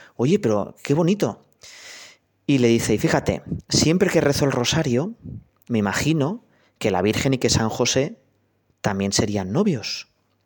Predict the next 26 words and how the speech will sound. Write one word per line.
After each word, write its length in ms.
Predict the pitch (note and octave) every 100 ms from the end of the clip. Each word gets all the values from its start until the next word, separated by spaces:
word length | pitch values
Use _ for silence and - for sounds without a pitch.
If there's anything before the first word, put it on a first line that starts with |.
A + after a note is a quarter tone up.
| _ - - - - _
Y 160 | - C#3
si 220 | - -
intento 600 | B2+ D#3+ F#3+ G3+ G#3 G#3 -
rezar 420 | B2 A#2+ D3+ D#3+
el 140 | F#3
rosario 680 | F3 E3+ - F#3+ F3 G#3 - - - - _ _ _ _ _ _ _ _ _ _ _ _ _ _ _ -
como 240 | A#2 A2+
lo 100 | G#2+
rezaría 420 | G#2 A2 A#2 D#3+
San 220 | - A#2
José. 420 | G2+ G2+ - G2+ - _ _ _ _ _ _ _ _ _ _ _ _ -
Bendita 840 | A#2 A2+ A#2 A#2+ D#3+ F3 F3 E3
tú 140 | E3
entre 240 | F3 E3 B2
las 180 | G#2 G#2+
mujeres". 680 | G2+ A2+ G2+ F#2 - - - _ _ _ _ _
¿Te 80 | -
imaginas 440 | A2 G2 D3 D#3+
a 60 | -
San 100 | B2+
José 280 | - A2+ C3+
diciéndoselo 540 | A#2 - B2 - A2+
a 20 |
la 60 | G2+
Virgen 320 | A#2 C3 C3
María? 420 | G#2 F#2+ D#3+ A3+